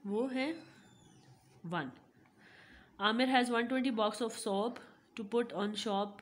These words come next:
on a shop shelf। वन ट्वेंटी शो-, अ, सोप्स थे उसके पास। He plans to put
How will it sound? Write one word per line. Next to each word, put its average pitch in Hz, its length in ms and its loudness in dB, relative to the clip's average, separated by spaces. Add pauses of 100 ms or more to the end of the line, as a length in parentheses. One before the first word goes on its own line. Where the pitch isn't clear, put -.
(420)
on 202 100 -2
a 202 140 0
shop 190 180 0 (260)
shelf। 226 200 0 (800)
वन 214 140 0
ट्वेंटी 247 320 0
शो-, 233 220 0
अ, 202 400 4
सोप्स 220 420 0
थे 285 40 0
उसके 269 240 0
पास। 247 540 2
He 233 60 0
plans 220 400 0
to 240 100 -2
put 226 120 -4